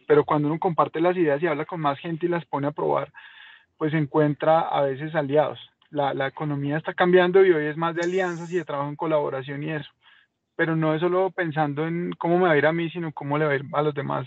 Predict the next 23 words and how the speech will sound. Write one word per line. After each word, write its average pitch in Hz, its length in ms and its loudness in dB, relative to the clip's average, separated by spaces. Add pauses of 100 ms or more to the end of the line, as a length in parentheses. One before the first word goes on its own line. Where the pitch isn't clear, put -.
(140)
también 151 380 -2
muy 147 120 -4
bien 147 240 0
y 147 60 -4
cómo 151 200 0
lo 151 80 2
que 151 120 -6
yo 131 160 2
hago 139 400 0 (560)
puede 143 180 0
impactar 147 440 -4
más 139 260 2 (540)
que 160 100 -4
solamente 165 760 -2 (460)
ser 160 140 -2
una 160 140 0
buena 165 200 -2
idea 160 280 0
y 160 60 -4
poder, 139 420 -4 (220)
digamos, 156 440 -4 (440)
crecer, 131 360 0
¿no? 151 220 -8